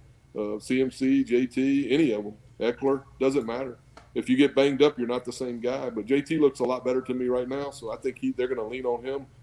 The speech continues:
with Sam, and Sam's mobility is gonna open lanes for J T. And I think J T is gonna have a pretty good second half of this year. So if you own him and you're still alive, he didn't kill you, and you were able to,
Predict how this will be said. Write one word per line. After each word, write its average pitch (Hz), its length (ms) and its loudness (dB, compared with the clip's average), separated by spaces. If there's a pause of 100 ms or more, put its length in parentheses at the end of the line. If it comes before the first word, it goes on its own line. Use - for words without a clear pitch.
(120)
with 135 200 6
Sam, 151 460 2 (220)
and 113 140 -6
Sam's 135 280 0
mobility 127 500 0
is 107 100 -2
gonna 117 160 -2
open 120 260 -4
lanes 131 300 -4
for 139 140 -6
J 143 220 0
T. 156 340 0 (360)
And 110 160 2
I 131 60 2
think 143 240 2
J 131 160 4
T 135 240 4
is 110 80 -4
gonna 117 220 0
have 117 200 -2
a 110 220 0
pretty 131 240 0
good 117 200 -2
second 117 260 -4
half 113 200 -6
of 110 60 -20
this 107 140 -20
year. 113 220 -18 (260)
So 127 120 4
if 120 100 2
you 117 100 4
own 139 220 8
him 131 140 0 (260)
and 117 100 -2
you're 113 100 -2
still 131 240 2
alive, 123 480 0
he 113 80 -6
didn't 120 220 -4
kill 131 200 -2
you, 127 120 -2
and 117 100 -8
you 113 80 -6
were 117 80 -2
able 120 200 -2
to, 113 180 -4